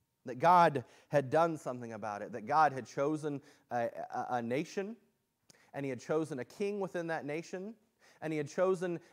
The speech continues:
a descendant of that king who would be the king who would take care of the sins of the world and bring us back into God's presence. And so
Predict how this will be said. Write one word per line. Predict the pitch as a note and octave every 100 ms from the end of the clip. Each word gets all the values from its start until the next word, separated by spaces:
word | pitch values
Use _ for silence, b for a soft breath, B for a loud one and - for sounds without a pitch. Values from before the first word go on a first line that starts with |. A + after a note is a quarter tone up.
| -
a | D3+
descendant | C#3 D3 - G#3 A3 G#3 G3 -
of | F3+ G3+ E3+
that | F#3 F#3+ -
king | A3 D3+ G2 F#2+ _ _ _ _ _ _ _ _ _ -
who | B2+
would | C3 A2
be | C#3+ E3 A#2 G#2 G2+ - - _ _ _ _
the | A2+ D#3 B3
king | - A2 F#2 E2+ _ _ _ _ _ _ _ _ _ _ _ _ _ _ _ _ _
who | -
would | A#2+
take | G#2+ D#3 -
care | - C3+ B2
of | G2+ G#2
the |
sins | - B2+ B2 A#2
of | G#2+
the | G#2
world | A2 A2 G2+ F#2 _ _ _ _ _ _ _
and | G#2+ G2
bring | B2 C3
us | G#2+
back | G#2+ B2 B2 A#2 -
into | A#2+ A2 G#2 - G#2+
God's | G#2 G2+ F#2+
presence. | - G#2+ G2 - - - _ _ _ _ _ _ _ _ _ _ _ _
And | E3+
so | - G#3+